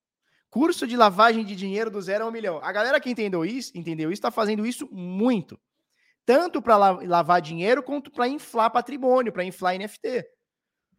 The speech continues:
Veja, eu tenho um milhão em Ether, ou os quinhentos mil dólares, ou cinquenta mil dólares, ou dez milhões, não importa. Eu tenho um milhão em Ether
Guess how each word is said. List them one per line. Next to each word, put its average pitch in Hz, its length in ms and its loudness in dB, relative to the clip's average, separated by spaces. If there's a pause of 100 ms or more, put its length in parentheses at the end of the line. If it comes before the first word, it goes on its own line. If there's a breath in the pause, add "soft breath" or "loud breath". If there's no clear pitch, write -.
(1000)
Veja, 165 320 6
eu 180 140 0
tenho 254 220 -4
um 294 40 -6
milhão 277 300 -2
em 262 140 -4
Ether, 185 340 -2
ou 285 80 -2
os - 220 -16
quinhentos 269 480 -8
mil 247 160 -6
dólares, 220 400 0
ou 214 80 -2
cinquenta 233 480 -2
mil 247 120 -2
dólares, 202 480 2
ou 202 80 -2
dez 220 300 -4
milhões, 220 320 -6
não 226 80 -8
importa. 226 400 -2
Eu 151 60 -8
tenho 247 160 -8
um - 20 -8
milhão 294 300 0
em 277 100 -4
Ether 196 420 -2